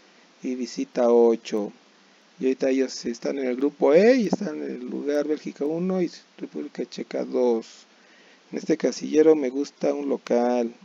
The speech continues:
Y vamos con el siguiente, que es Alemania contra Armenia, donde Alemania en sus últimos cinco partidos ha perdido dos, ha ganado dos y ha empatado uno,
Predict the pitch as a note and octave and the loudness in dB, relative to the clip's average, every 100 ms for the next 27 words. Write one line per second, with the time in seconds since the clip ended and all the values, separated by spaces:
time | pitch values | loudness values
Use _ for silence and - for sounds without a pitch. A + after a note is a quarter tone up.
0 | _ _ _ _ _ _ _ - C#3+ D3+ | _ _ _ _ _ _ _ -2 2 2
1 | D3+ - B2+ B2+ C3 C3 B2 - C#3 E3 | 2 0 0 0 -4 -4 -6 -4 2 2
2 | F#3 F3+ E3+ E3 E3+ E3 C#3 C#3 D#3 F#3+ | 4 2 2 2 2 2 2 2 2 2
3 | F#3 F3 E3+ E3 - C3+ - C#3 C3+ D#3 | 2 2 0 -2 -6 -10 -4 -2 -2 0
4 | G#3 A3 G3 G3+ - _ _ _ _ _ | 0 0 0 -2 -6 _ _ _ _ _
5 | _ - C3+ C#3 C3 B2+ C3+ D3 D#3+ E3 | _ -14 -6 2 4 6 4 0 -2 -2
6 | D#3+ - F3+ E3+ D3+ - E3 E3 - C3+ | -6 -8 -6 -4 -4 -6 -6 -6 -2 -4
7 | C3 D#3+ E3 D#3+ D#3 - D3+ C#3+ D#3+ D3 | -2 -4 -2 -2 -4 -8 -6 -4 -2 -2
8 | D3 F#3 G#3+ G3+ E3+ D#3 D3+ D#3 D3+ D#3+ | 0 0 2 0 -2 -2 -2 -2 0 0
9 | E3+ D3+ - - D3+ D3+ D3+ D3 A3+ B3 | -2 -4 -6 -10 -6 -4 -2 0 0 0
10 | A3 | 0